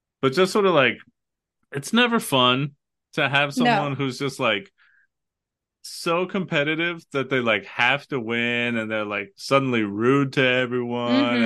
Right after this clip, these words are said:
Speaker 2: Mm-hmm.
Speaker 1: like, "No, no, no, you're playing the game wrong. Stop doing this, stop doing that. You better take it serious," this and all that.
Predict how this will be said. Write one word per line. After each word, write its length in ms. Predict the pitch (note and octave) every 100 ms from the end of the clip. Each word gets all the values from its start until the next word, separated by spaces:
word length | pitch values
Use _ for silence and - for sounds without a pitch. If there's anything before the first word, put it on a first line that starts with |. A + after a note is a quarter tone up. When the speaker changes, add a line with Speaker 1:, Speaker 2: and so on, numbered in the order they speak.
| A2
Speaker 2:
Mm-hmm. 80 | G#2+
Speaker 1:
like, 260 | G#2+ G#2 - _ _ -
"No, 200 | C#3 D#3
no, 120 | D3+
no, 160 | D3 C#3+
you're 160 | C#3 C3+
playing 240 | D3+ B2+
the 80 | A2+
game 420 | - C#3 C#3 C3+
wrong. 340 | C3 B2+ B2+
Stop 260 | A#2+ C3 B2
doing 220 | C3 A2+
this, 280 | A#2+ A#2+ A#2+
stop 260 | - A2+ G2
doing 200 | G#2+ A2+
that. 240 | C#3 C#3
You 80 | A#2
better 200 | A#2+ A2+
take 220 | A2+ G2
it 80 | G2+
serious," 500 | C#3+ C#3+ C#3 B2+ B2
this 220 | A#2+ A#2
and 100 | A#2
all 160 | A2+ A#2
that. 240 | B2+ B2+